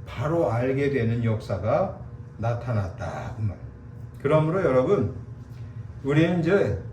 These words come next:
감사하는 신앙생활, 어, 이것은 평소에 하나님 앞에 믿음 생활을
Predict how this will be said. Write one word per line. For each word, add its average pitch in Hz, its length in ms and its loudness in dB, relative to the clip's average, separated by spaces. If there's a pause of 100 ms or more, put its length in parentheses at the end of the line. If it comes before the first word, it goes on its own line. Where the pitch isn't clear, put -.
감사하는 156 1080 0
신앙생활, 139 840 0 (640)
어, 107 200 -4 (720)
이것은 170 580 4 (520)
평소에 208 680 4
하나님 190 480 2
앞에 185 380 0
믿음 165 340 0
생활을 160 640 2